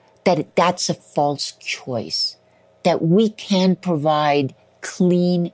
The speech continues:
energy, not just say, "Okay, well, they need energy. Let's, let's make sure everybody has energy." No, we can give people clean energy. And, and I think this is,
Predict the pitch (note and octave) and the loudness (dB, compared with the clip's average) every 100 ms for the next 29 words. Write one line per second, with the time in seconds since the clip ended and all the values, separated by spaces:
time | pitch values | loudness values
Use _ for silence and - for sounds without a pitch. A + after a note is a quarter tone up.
0 | _ E3 E3 G3 G3 A#3 B3 D4 _ _ | _ -2 2 2 0 -2 -2 -4 _ _
1 | _ _ _ _ _ _ E3 E3+ E3+ F3 | _ _ _ _ _ _ 0 2 4 2
2 | - E3 - E3 - - E3+ D#3+ - F#3 | 0 -2 -2 0 -2 0 2 2 2 -2
3 | - D3+ D3 C#3+ D3+ D#3 E3+ D#3 D3+ D#3 | 0 0 2 2 2 2 0 0 0 -2
4 | - D3 C#3+ C#3+ - D#3 E3 - E3+ - | 0 0 0 0 -4 0 0 0 -2 0
5 | C#3 B2 C#3 C#3 A#2+ B2 A#2+ G#2+ D3+ F3+ | -2 0 -2 -2 -4 -4 -6 -4 0 2
6 | C4+ E3+ - - - - - _ E3 F#3 | 2 0 -4 -14 -20 -20 -20 _ 2 4
7 | A3+ G#3+ - F3 D3+ D3+ F3 D#3+ C#3 - | 4 0 -2 -2 -2 0 0 0 -2 -10
8 | - E3 D#3+ D3 C#3 - _ _ - D3+ | -2 0 0 -2 -2 -6 _ _ -2 0
9 | C#3 C3 - B2 A#2 A2 - - G#2 D#3 | 2 0 -2 -4 -4 -6 -6 -4 -2 -2
10 | D#3 - - - _ - E3+ D#3 D#3+ - | -2 -8 -20 -20 _ -2 0 0 -2 -6
11 | - G#3+ F#3+ - F#3+ G#3 F#3+ G#3 E3+ D#3 | 0 0 0 0 2 2 2 0 2 0
12 | - | -6